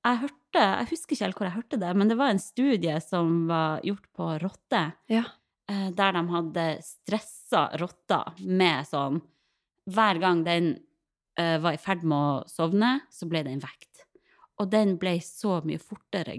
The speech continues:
Speaker 1: grå
Speaker 2: Mm.
Speaker 1: enn de andre rottene.
Speaker 2: Ja.
Speaker 1: Og det beskriver jo mitt liv.
Speaker 2: Ja. Du får ikke sove, du.
Speaker 1: Nei. I det jeg er i ferd med å falle i dyp søvn,
Speaker 2: Mm.
Speaker 1: blir jeg vekt. Det er derfor jeg ikke klarer å prate i dag, for jeg føler meg så,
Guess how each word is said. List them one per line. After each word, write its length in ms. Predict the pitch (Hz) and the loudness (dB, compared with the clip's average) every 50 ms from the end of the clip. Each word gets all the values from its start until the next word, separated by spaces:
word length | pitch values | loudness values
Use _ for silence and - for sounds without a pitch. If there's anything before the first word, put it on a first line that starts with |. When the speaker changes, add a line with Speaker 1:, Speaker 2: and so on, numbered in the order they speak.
| 135 - | -8 -8
Speaker 1:
grå 460 | - 160 185 202 190 - - 165 160 - - - | -4 0 2 2 2 2 -2 -4 -8 -10 -6 -2
Speaker 2:
Mm. 200 | 175 170 160 156 151 | 0 0 0 0 2
Speaker 1:
enn 240 | 190 175 170 151 135 | 2 2 2 2 2
de 80 | 151 - - | 0 -2 0
andre 280 | 165 185 185 - 151 139 | 0 0 0 0 0 -2
rottene. 380 | 170 196 - - - 196 - - | -2 -2 -4 -2 -2 0 0 0
Speaker 2:
Ja. 100 | - - - - _ _ _ _ _ _ _ | -2 -4 -10 -18 _ _ _ _ _ _ _
Speaker 1:
Og 60 | 294 262 | -2 0
det 100 | 339 294 | 2 2
beskriver 400 | 330 330 - - 330 339 320 285 | 2 0 0 2 4 6 6 8
jo 60 | 285 | 10
mitt 240 | 285 320 320 - - | 10 10 8 8 6
liv. 320 | 320 359 349 277 208 190 202 | 6 8 8 6 6 4 2
Speaker 2:
Ja. 200 | 240 233 214 190 185 - _ _ _ _ | 0 -2 -4 -4 -6 -12 _ _ _ _
Du 60 | 240 | -6
får 140 | - - 196 | -6 -6 -6
ikke 80 | - - - | -6 -2 -2
sove, 240 | 220 185 165 190 | 0 0 0 -2
du. 100 | 247 285 277 - | -6 -6 0 2
Speaker 1:
Nei. 240 | 294 330 359 381 370 - _ _ _ _ _ _ _ - - - - - | 4 4 4 4 0 -4 _ _ _ _ _ _ _ -20 -18 -4 2 4
I 80 | 330 | 4
det 340 | 277 269 330 330 311 294 - | 6 6 6 6 6 6 4
jeg 260 | - 277 277 269 - - | 2 0 0 0 0 0
er 300 | - 202 214 208 202 - - - | 0 0 2 2 0 -2 -2 -2
i 60 | 202 196 | -2 -2
ferd 420 | - - - 277 247 202 165 165 | -2 -4 -2 -2 -2 -2 0 0
med 160 | 202 202 190 185 | 2 2 2 2
å 60 | 175 | 0
falle 220 | - 196 202 220 214 | 0 -2 -2 0 -2
i 40 | 175 | 0
dyp 240 | 170 220 226 214 - | 0 0 0 0 0
søvn, 480 | - - 240 240 226 208 190 185 175 170 | 0 2 4 4 6 6 6 4 4 2
Speaker 2:
Mm. 0 | |
Speaker 1:
blir 180 | 226 269 285 269 | 2 0 0 0
jeg 120 | 262 269 | 0 -2
vekt. 440 | 302 320 - _ - _ - - - - - - - - - _ _ _ _ _ _ _ _ _ _ _ - | -2 -2 -4 _ -20 _ -20 -20 -20 -20 -20 -20 -20 -20 -20 _ _ _ _ _ _ _ _ _ _ _ 0
Det 60 | 247 240 | 2 2
er 140 | 233 262 302 | 2 2 0
derfor 240 | - - 196 - - | 0 -2 -4 0 4
jeg 520 | - 214 208 196 185 175 170 165 170 - - | 6 8 8 8 8 6 6 4 4 2 2
ikke 220 | 214 - 196 - - | 0 -2 -2 -4 -2
klarer 320 | 180 175 196 208 185 135 | -2 0 0 0 0 -2
å 60 | 127 | -2
prate 380 | - - 165 156 214 254 - - 254 | -4 -4 -2 -2 -2 -2 0 0 0
i 20 | |
dag, 220 | 170 151 151 160 165 | 2 2 2 0 0
for 80 | - | -2
jeg 80 | 185 - | -4 -4
føler 320 | - 175 170 196 240 226 | -4 -4 -2 0 2 2
meg 140 | 160 143 - | 0 -2 -6
så, 320 | - - - - - 208 | -12 -20 -12 -8 -4 -2